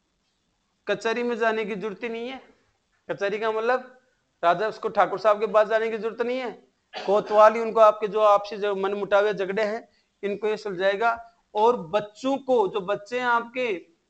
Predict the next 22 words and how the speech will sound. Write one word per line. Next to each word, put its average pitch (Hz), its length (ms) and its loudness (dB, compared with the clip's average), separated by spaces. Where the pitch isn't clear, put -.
इन 240 120 -4
बच्चों 208 640 -8
को 262 480 -2
स्कूल 277 560 -4
भेजना 254 460 -4
पड़ेगा। 214 600 -8
बीजू 185 180 -8
क्या 214 120 -4
करना 214 160 -2
पड़ेगा? 214 420 -6
स्कूल 202 300 -6
भेजना 180 360 -4
पड़ेगा। 160 400 -14
तो 175 160 -6
ना 165 280 0
तो 208 160 -4
कभी 190 300 -2
आपके 180 320 0
घर 160 160 -4
में 170 200 -6
डाकन 151 380 -4
आएगी, 185 360 -4